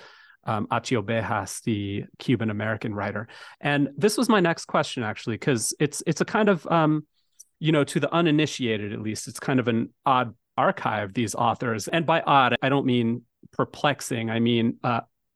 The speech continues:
unpredicted. I wouldn't have guessed it. So we're talking about a Dominican-American writer in Junot Diaz, who's one you didn't mention,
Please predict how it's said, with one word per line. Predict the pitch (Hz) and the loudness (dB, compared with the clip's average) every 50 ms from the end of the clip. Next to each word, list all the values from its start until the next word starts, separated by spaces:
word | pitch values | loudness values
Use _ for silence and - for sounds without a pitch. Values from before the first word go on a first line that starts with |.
| _ _ - | _ _ 2
unpredicted. | 165 165 170 165 165 - - 151 113 117 135 127 - - 127 104 98 98 104 - - | 4 6 6 4 4 4 2 0 2 2 0 0 0 -4 -6 -8 -8 -10 -12 -8 -2
I | - 139 | 0 2
wouldn't | 131 139 156 135 143 120 | 2 4 4 4 2 2
have | 131 110 98 - | 0 -2 -4 -2
guessed | - 127 120 110 - - - | 0 0 0 0 -2 -6 -8
it. | 117 107 - - - - - - - - - | -10 -10 -10 -12 -14 -20 -20 -20 -20 -20 -12
So | - - - 160 147 147 | -4 0 2 4 4 4
we're | 139 127 151 156 | 4 4 2 2
talking | - 190 175 170 - 165 151 | 4 4 2 4 4 2 2
about | 147 131 127 127 120 - | 2 2 2 2 0 0
a | - 127 120 117 113 113 - - | -2 -2 -2 -2 -2 -4 -4 -2
Dominican-American | - 127 127 143 151 156 - 156 143 143 143 139 139 139 139 - 151 135 127 | 2 2 4 4 4 2 2 2 2 2 2 2 2 0 0 -2 -2 -2 0
writer | 131 131 135 135 127 135 131 131 131 127 - - - _ _ _ _ _ _ | 0 2 2 2 0 0 -2 -2 -4 -6 -10 -18 -20 _ _ _ _ _ _
in | 143 135 123 120 113 110 | 0 2 2 2 2 0
Junot | 101 123 127 131 123 120 113 | 2 2 4 4 4 2 2
Diaz, | 127 135 123 110 110 107 113 135 156 131 - - | 2 2 2 2 2 0 0 -2 -2 -4 -6 -6
who's | - 135 123 117 107 101 - - | -2 -2 0 0 -2 -4 -6 -8
one | - 120 117 123 117 110 107 | -8 -6 -4 -2 -2 -2 -2
you | 104 104 | -4 0
didn't | - 190 202 180 135 | 2 4 4 4 4
mention, | 117 107 110 110 - - 117 107 110 107 - | 2 0 -2 -4 -6 -6 -6 -6 -6 -8 -8